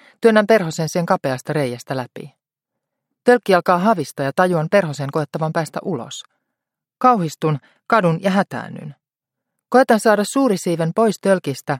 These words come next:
mutta käteni ovat kömpelöt. Miksi tölkki ei aukea? Turhaudun ja hermostun. Juoksen aikuisten luo, koetan vimmaisesti pyytää heiltä apua, vedän heidän housunlahkeitaan viiton ja kerron,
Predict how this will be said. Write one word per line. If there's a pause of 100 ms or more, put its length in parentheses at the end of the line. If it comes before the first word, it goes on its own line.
mutta
käteni
ovat
kömpelöt. (680)
Miksi
tölkki
ei
aukea? (800)
Turhaudun
ja
hermostun. (400)
Juoksen
aikuisten
luo, (280)
koetan
vimmaisesti
pyytää
heiltä
apua, (400)
vedän
heidän
housunlahkeitaan
viiton
ja
kerron,